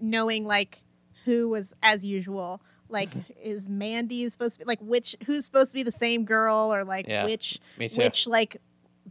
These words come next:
Speaker 1: beautiful tall woman this is
Speaker 2: Yeah.
Speaker 1: who's dead now. <laughs> Like
Speaker 3: Yeah.
Speaker 2: Um, okay. Well, I think that's most of everything I've got.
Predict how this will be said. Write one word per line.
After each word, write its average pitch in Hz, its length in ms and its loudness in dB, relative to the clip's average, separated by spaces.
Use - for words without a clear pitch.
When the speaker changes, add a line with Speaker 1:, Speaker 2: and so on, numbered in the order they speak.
Speaker 1:
beautiful 220 400 -4
tall 214 400 2
woman 220 600 -2
this 214 240 -4
is 214 440 2
Speaker 2:
Yeah. 107 200 2
Speaker 1:
who's 254 180 -2
dead 220 280 2
now. 220 360 4
<laughs> - 240 -12
Like - 280 2
Speaker 3:
Yeah. 107 200 -6
Speaker 2:
Um, 107 440 -2
okay. 98 360 -6
Well, 117 160 -2
I 127 60 -2
think 185 280 -2
that's 143 380 -2
most 123 500 -2
of 120 60 -6
everything 120 380 0
I've 95 160 -4
got. 98 420 -2